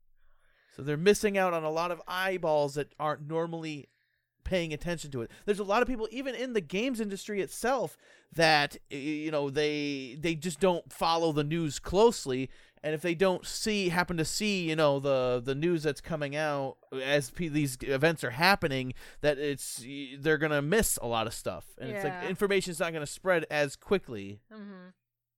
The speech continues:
Speaker 1: Whereas everyone's always anticipating what's gonna be announced at E three.
Speaker 2: Absolutely. Even though, to be honest, they don't need to anticipate.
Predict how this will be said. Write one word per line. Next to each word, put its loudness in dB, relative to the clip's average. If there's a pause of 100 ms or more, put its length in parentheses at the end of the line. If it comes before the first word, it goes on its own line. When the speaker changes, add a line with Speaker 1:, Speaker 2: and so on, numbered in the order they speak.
(100)
Speaker 1:
Whereas -2
everyone's 4
always 4
anticipating 0
what's -8
gonna -4
be 2
announced 2
at -2
E -2
three. -4
Speaker 2:
Absolutely. -8 (840)
Even 0
though, 0
to -4
be -4
honest, -4
they -8
don't -6
need -10
to -12
anticipate. -10